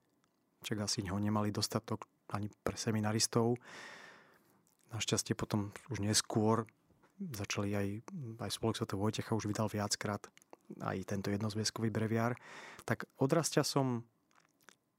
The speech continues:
dostal breviár, vlastne jednozväzkový. A keď sme chodievali na nejaké také vysokoškolské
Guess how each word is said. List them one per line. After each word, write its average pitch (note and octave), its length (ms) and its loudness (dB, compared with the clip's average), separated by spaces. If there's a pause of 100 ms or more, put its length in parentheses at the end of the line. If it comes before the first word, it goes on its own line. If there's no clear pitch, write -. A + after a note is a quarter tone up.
(120)
dostal A#2+ 480 4
breviár, B2 380 2
vlastne A#2 260 2
jednozväzkový. B2 800 4 (1120)
A - 80 -4
keď A#2 120 0 (100)
sme A#2+ 100 6
chodievali A2+ 800 4 (720)
na A2 100 0
nejaké A2 400 2
také G#2+ 320 -2
vysokoškolské G#2 1040 2